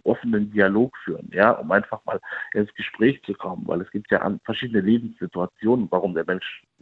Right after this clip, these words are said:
ja, äh, so hineingeht, ja, oder sagt, okay, ich brauche jetzt so viel. Dann muss man halt einfach hinterfragen, warum oder wieso, ja. Weil ich bin ein Mensch, als Beispiel, ich kann ohne Alkohol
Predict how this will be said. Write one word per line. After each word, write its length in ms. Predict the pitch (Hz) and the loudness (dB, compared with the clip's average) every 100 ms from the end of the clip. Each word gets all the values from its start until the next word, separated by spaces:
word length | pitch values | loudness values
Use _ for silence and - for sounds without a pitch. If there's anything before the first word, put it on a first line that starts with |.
| - _ - | -20 _ -2
ja, 320 | 110 113 - | 2 4 2
äh, 300 | 110 - - - - - - | -2 -6 -8 -8 -10 -10 -2
so 100 | 104 | 0
hineingeht, 680 | 101 95 95 98 92 92 - | 2 4 4 4 2 -2 -4
ja, 240 | - 90 101 | -4 2 4
oder 460 | 92 80 - - - _ - | 4 2 -2 -6 -10 _ -4
sagt, 260 | 117 127 | -4 -4
okay, 200 | 95 - | -6 -6
ich 160 | 101 - | -4 -2
brauche 320 | - - - | 4 4 4
jetzt 180 | 98 - | -2 -6
so 80 | 85 | -14
viel. 220 | - 78 73 | -12 -12 -12
Dann 140 | - - - | -18 -16 -8
muss 160 | 98 | -8
man 160 | - - | -8 -4
halt 140 | 98 | -4
einfach 220 | - 104 | -2 -4
hinterfragen, 580 | 117 107 98 101 101 98 | -2 -2 0 4 4 2
warum 320 | 90 110 143 131 _ _ - | -2 0 0 -4 _ _ -10
oder 200 | - - - | -8 -8 -16
wieso, 440 | - - 139 - _ _ - - - - | -10 4 4 4 _ _ -20 -16 -16 -10
ja. 280 | 95 110 123 - - - | -2 -2 -2 -12 -16 -12
Weil 160 | - 92 | -4 -4
ich 160 | - - | -2 0
bin 140 | 139 | 0
ein 180 | - 107 | 2 2
Mensch, 320 | 120 147 - | 2 0 -6
als 140 | - - | -10 -2
Beispiel, 500 | 95 113 - 123 123 _ _ - _ _ _ _ | 2 2 2 -2 -2 _ _ -20 _ _ _ _
ich 160 | - | -16
kann 240 | - 101 - _ _ | 2 2 2 _ _
ohne 260 | 113 123 - | 2 4 2
Alkohol 560 | 92 - 95 92 98 | 0 0 -2 0 0